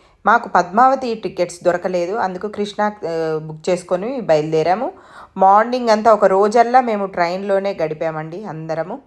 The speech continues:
కృష్ణ మార్నింగ్ నైన్కి స్టార్ట్ అయితే వరంగల్లో టెన్ థర్టీ అయిందండి తిరుపతికి వెళ్ళేసరికి. ఇక్కడే టిఫిన్స్ అయినాయి, లంచ్ అయింది, స్నాక్స్ అయింది, చాలా సరదాగా అందరము కలిసి అన్ని రకాలు తెచ్చుకొని తిన్నామండి.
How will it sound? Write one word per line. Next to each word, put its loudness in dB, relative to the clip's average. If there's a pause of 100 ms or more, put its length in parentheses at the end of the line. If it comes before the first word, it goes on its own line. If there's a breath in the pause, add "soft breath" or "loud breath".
(500 soft breath)
కృష్ణ 2
మార్నింగ్ 4
నైన్కి -2
స్టార్ట్ 2
అయితే -2
వరంగల్లో -2 (560 soft breath)
టెన్ 2
థర్టీ 4
అయిందండి 2
తిరుపతికి -2
వెళ్ళేసరికి. -4 (380)
ఇక్కడే -2
టిఫిన్స్ -8
అయినాయి, -4
లంచ్ -4
అయింది, 0
స్నాక్స్ -2
అయింది, -4 (520 soft breath)
చాలా 6
సరదాగా 4
అందరము 2
కలిసి -6
అన్ని -4
రకాలు 0
తెచ్చుకొని -6 (500)
తిన్నామండి. -4